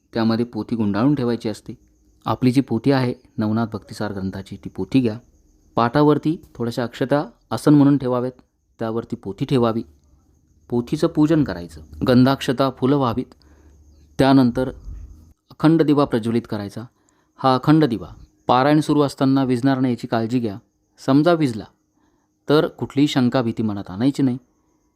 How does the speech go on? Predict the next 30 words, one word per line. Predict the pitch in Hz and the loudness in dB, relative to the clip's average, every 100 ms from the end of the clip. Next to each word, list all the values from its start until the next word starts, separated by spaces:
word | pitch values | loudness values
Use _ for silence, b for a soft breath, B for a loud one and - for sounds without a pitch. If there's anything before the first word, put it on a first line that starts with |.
| _ | _
पुन्हा | 117 117 135 | -4 0 2
दिवा | 131 127 156 _ _ _ - - | 2 0 -4 _ _ _ -12 -12
क्षमा | - 117 120 | -4 0 2
मागून | 113 107 151 | 2 0 0
प्रज्वलित | 160 139 110 92 - | 0 -2 -4 -6 -12
करायचा. | - - - - 123 | -18 -20 -20 -6 0
मगाशी | 127 143 156 | 2 2 4
मी | 151 | 4
सांगितल्याप्रमाणे | 143 131 131 143 135 135 135 | 4 2 2 -2 0 0 0
दोन | 117 143 160 | 2 4 4
आसनं | 127 - 131 | 0 -2 -2
घ्यायची, | 117 107 - | -2 -8 -10
एक | 120 98 | -10 -12
आपल्याला | 95 120 139 | -6 -4 -2
बसण्यासाठी, | 135 143 131 131 156 - _ _ | 0 0 0 -4 -8 -14 _ _
दुसरं | 101 104 131 120 | -12 -2 0 0
नाथ | 110 - | -2 -8
महाराजांसाठी. | 95 82 82 80 - - - _ _ _ _ _ | -12 -12 -16 -16 -18 -20 -20 _ _ _ _ _
आपण | 104 - 113 | -6 0 0
मनोभावे | 110 127 123 123 | 2 2 0 -2
जर | 113 | -4
पठण | - - 135 160 | -8 -6 2 2
केलं, | 151 151 - _ _ _ _ _ | 2 -2 -8 _ _ _ _ _
स्वतः | - 127 151 | -4 -2 2
नाथ | 143 135 127 | 2 2 0
महाराज | 120 113 131 - _ 104 | -2 -2 -8 -10 _ -12
आपलं | 104 110 | -10 -10
पारायण | 110 95 107 117 | -8 -8 -4 -6
ऐकायला | 92 82 | -6 -10
येतात. | 80 78 | -12 -14